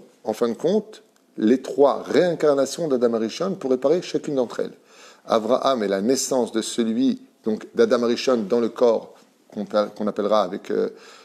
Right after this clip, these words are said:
le côté visuel Avraham Avinu. Il vient réparer quoi, lui ? L'idolâtrie. Nachon, Abraham vient enseigner le monothéisme.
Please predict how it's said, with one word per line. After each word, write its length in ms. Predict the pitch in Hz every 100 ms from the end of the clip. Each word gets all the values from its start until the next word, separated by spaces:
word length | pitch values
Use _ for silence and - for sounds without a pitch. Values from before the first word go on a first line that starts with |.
| _
le 80 | -
côté 240 | 95 117 117
visuel 500 | 107 98 113 101 - -
Avraham 340 | 104 104 101
Avinu. 380 | 95 104 143 269 - _ -
Il 100 | 113
vient 140 | 127
réparer 320 | 120 117 113 107
quoi, 200 | - 95
lui ? 300 | 92 151 -
L'idolâtrie. 640 | 107 120 120 139 143 - 131 - _ _ _ -
Nachon, 300 | 101 147 139
Abraham 340 | 95 107 135
vient 160 | 104 107
enseigner 380 | 101 104 117
le 240 | 127 107 120
monothéisme. 1200 | 104 110 120 113 123 123 123 - 135 139 104 95